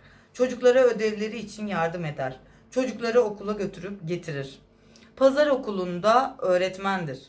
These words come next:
Giysilerimi kuru temizlemeciye verir. Çamaşır ve ütü işlerini aksatmaz.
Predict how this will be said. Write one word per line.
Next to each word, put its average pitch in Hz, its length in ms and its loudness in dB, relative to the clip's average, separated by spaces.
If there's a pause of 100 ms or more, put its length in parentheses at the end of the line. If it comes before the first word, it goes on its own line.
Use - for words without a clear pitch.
(440)
Giysilerimi 247 680 2
kuru 233 280 -10
temizlemeciye 175 840 -4
verir. 170 400 -2 (300)
Çamaşır 262 480 -2
ve 190 300 0
ütü 208 220 -8
işlerini 202 460 -4
aksatmaz. 135 640 -6